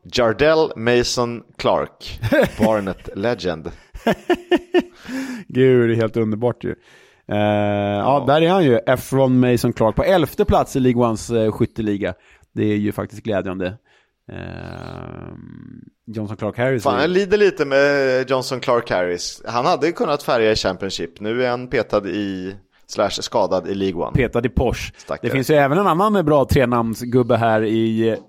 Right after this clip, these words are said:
Speaker 2: Charlton och Derby. Han har gjort mål för båda då. Corey Blackett Taylor.
Speaker 1: Oh.
Speaker 2: Ja.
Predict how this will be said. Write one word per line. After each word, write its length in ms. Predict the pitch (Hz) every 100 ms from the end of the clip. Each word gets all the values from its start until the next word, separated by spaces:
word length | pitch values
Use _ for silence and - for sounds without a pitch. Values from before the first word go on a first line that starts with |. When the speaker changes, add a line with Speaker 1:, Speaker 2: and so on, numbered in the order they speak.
| -
Speaker 2:
Charlton 420 | - 131 120 127
och 60 | 113
Derby. 560 | 135 143 143 113 101 - -
Han 160 | 104
har 100 | 107 98
gjort 180 | 123
mål 160 | 113 110
för 60 | 107
båda 340 | 110 104 113
då. 120 | 85
Corey 360 | 80 - 220 214
Blackett 320 | 208 185 180
Taylor. 400 | - 165 127 92 - _ _
Speaker 1:
Oh. 400 | 104 143 123 - 80 _ _ _
Speaker 2:
Ja. 280 | - 95